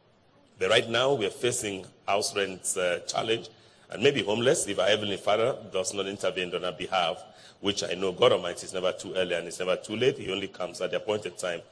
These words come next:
in all situations. My prayer points, please join us in prayers that God Almighty will intervene in our challenges and provide financial aid to us over these houses, you also join us in prayers that God Almighty will sustain us with divine grace to go through whatever road the, the great God may take us without compromising our faith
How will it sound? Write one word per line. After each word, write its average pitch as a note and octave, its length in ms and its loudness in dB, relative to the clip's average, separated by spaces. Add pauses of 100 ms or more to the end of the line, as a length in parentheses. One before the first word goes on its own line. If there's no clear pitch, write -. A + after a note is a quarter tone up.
(160)
in F#2 140 -6
all F2+ 80 -2
situations. E2+ 640 -8
My G#2 100 2
prayer A#2 260 6
points, B2 360 2 (260)
please A#2 160 2
join G2 160 4
us F#2 140 -4
in F2 80 -10
prayers A#2 380 2
that F#2 180 0
God G2+ 140 8
Almighty F#2 360 0
will G2 140 -2
intervene F#2 340 -4
in F2 120 -4
our E2+ 80 -4
challenges A#2+ 420 0
and F#2 120 -4
provide F#2 300 0
financial F#2+ 460 -6
aid E2+ 180 -2 (340)
to E2+ 160 -8
us F2+ 180 2
over F2+ 180 2
these F2 160 -8
houses, F2+ 380 -2
you F#2 80 -6
also F#2+ 300 0
join F#2 180 0
us F2+ 120 -8
in F2+ 60 -14
prayers A#2 220 4
that F2+ 160 0
God A2 140 8
Almighty C#3+ 320 2
will C#3 100 -2
sustain C3+ 420 2
us F2+ 180 -6
with F2 140 -10
divine F#2 360 0
grace E2 240 -8 (260)
to F#2+ 80 -10
go G2+ 160 0
through F2+ 160 -8
whatever G2+ 380 6
road F2+ 180 -4
the, F2+ 240 -4 (140)
the F#2+ 140 -4
great B2 320 2
God E2 220 -4 (300)
may F#2+ 100 -2
take F#2+ 340 -4
us F2 160 -4
without F#2 300 0
compromising G2 560 -2
our G2+ 100 2
faith C#3+ 300 -2